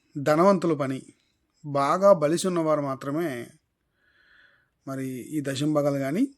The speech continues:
కానుకలు కానీ తీయాలి అన్నట్టుగా ఆ బ్రదర్ గారు మాట్లాడడం జరిగిందండి.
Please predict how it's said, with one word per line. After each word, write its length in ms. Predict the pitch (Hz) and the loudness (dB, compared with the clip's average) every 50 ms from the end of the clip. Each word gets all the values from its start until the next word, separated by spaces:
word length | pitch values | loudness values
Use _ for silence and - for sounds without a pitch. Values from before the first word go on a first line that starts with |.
| _ _ _ _ _ _ _ _ - _ | _ _ _ _ _ _ _ _ -12 _
కానుకలు 420 | - 165 165 190 208 190 190 175 156 | 2 4 4 4 4 2 0 -2 0
కానీ 280 | 156 143 143 190 247 | 0 -2 -2 -2 -4
తీయాలి 760 | 202 - 160 151 147 147 143 139 139 147 143 131 - - - _ _ _ _ _ _ _ - _ - - _ - | -4 -4 -2 2 2 4 4 2 2 0 -2 -4 -8 -12 -20 _ _ _ _ _ _ _ -20 _ -20 -20 _ -4
అన్నట్టుగా 840 | 165 196 226 220 170 - 160 170 185 170 139 127 127 143 165 180 190 _ _ _ _ _ _ _ _ _ _ _ _ _ _ _ _ _ - | 0 2 2 4 2 2 2 2 2 2 2 -2 -4 -8 -10 -14 -16 _ _ _ _ _ _ _ _ _ _ _ _ _ _ _ _ _ -4
ఆ 160 | 156 151 151 147 | -2 0 0 2
బ్రదర్ 280 | 143 170 165 165 180 | 2 2 4 4 4
గారు 240 | 185 170 165 165 208 | 4 4 4 4 4
మాట్లాడడం 560 | 214 190 165 160 156 143 156 147 143 185 196 | 4 2 2 2 2 2 0 0 2 2 0
జరిగిందండి. 640 | 165 147 139 135 139 135 127 117 113 123 175 269 | 0 0 -2 -2 -4 -6 -6 -8 -10 -8 -8 -10